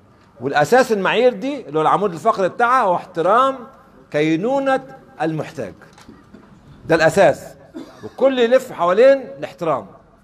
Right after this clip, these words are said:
والتقدير لهذا الشخص. ويتعلم المتبرع، ولو متبرع بيسأله يقول: "جزاكم الله خير، الرزق مش بإيدك، الرزق بإيد ربنا. لو الباب، لو اتقفل لي باب من عندك، ربنا هيفتح لي عشرين باب".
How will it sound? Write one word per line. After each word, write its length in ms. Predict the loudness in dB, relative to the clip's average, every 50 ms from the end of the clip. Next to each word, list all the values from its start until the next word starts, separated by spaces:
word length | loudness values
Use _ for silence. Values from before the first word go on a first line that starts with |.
| _ _ _ _ _ _ _ _ _ _ _ _ _ _ -16 -14
والتقدير 480 | -12 -8 -6 -6 -6 -4 -2 -2 -2 0
لهذا 280 | 0 0 0 -2 -2
الشخص. 500 | -6 -6 -6 -8 -8 -8 -12 -20 -20 -20 _ _ _ _ _ _ _ _ _ _ _ _ _ _ _ _ _ _ _ -20 -20 -20 _ -20 _ -20 -20 -20 -20 -20 -20 -20 -20 -20 -20 -20 -20 -20 -10 -6
ويتعلم 520 | -4 -2 0 2 2 2 2 2 2 2 0
المتبرع، 720 | -2 -6 -8 -8 -6 -2 0 0 0 0 -2 -6 -14 -16 -20 -20 _ _ _ _ _ -18
ولو 200 | -12 -10 -10 -10
متبرع 420 | -8 -8 -4 -2 -2 -2 -2 -4
بيسأله 320 | -6 -8 -8 -8 -6 -4
يقول: 120 | -4 -4 -4
"جزاكم 320 | -6 -8 -8 -8 -10 -8
الله 140 | -4 -4 -4
خير، 320 | -2 -2 -4 -4 -6 -6 -10 -16 -20 -20 _ _ _ -8
الرزق 320 | -2 0 0 0 0 -2
مش 120 | -4 -4 -6
بإيدك، 300 | -8 -6 -6 -6 -6 -6
الرزق 200 | -6 -8 -8 -10
بإيد 140 | -8 -6 -6
ربنا. 360 | -6 -4 -4 -6 -6 -8 -12 -18 -20 -20 -20 -20 -20 _ _ _ _ _ _ _ _ _ _ _ _ _ _ _ _ _ _ -12 -6
لو 100 | -4 -4
الباب، 340 | 0 2 0 0 0 0 -2
لو 80 | -2
اتقفل 340 | -2 -4 -4 -2 0 0 0
لي 100 | 0 -2
باب 260 | 0 2 2 2 0
من 60 | -4
عندك، 380 | -6 -6 -6 -6 -8 -8 -8 -8
ربنا 280 | -10 -10 -10 -8 -8 -8
هيفتح 200 | -8 -6 -8 -8
لي 120 | -8 -10
عشرين 300 | -12 -12 -12 -14 -12 -10
باب". 160 | -10 -12 -12